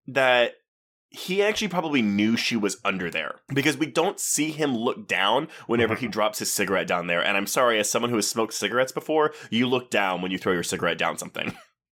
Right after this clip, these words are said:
Speaker 2: Oh, sure. And this is high suspension of disbelief because
Speaker 1: Yeah.
Speaker 2: this grate is human size. It is conveniently on the floor. She can lift it. She can move it back into place. Eh,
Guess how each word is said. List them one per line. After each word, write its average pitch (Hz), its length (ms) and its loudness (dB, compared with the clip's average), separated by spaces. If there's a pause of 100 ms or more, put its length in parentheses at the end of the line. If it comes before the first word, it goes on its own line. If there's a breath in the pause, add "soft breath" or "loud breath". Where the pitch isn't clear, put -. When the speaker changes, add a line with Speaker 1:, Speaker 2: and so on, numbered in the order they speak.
(120)
Speaker 2:
Oh, 175 100 0
sure. - 280 -4
And 127 160 -2
this 135 160 0
is 120 100 -6
high 87 300 0
suspension 82 640 -6
of 80 140 -10
disbelief 87 440 -6
because 90 300 -2
Speaker 1:
Yeah. 80 60 -2
Speaker 2:
this 101 180 0
grate 98 460 -2
is 98 200 -4
human 82 520 -6
size. 85 580 -2
It 104 100 -4
is 101 120 0
conveniently 92 640 -2
on 87 120 -2
the 87 60 -4
floor. 87 500 -4
She - 220 -8
can 92 220 -4
lift 92 280 -8
it. 85 220 -2
She - 160 -10
can - 180 -6
move 87 200 -6
it - 80 -8
back 82 240 -4
into 85 180 -8
place. 82 560 -6 (400 loud breath)
Eh, - 140 -2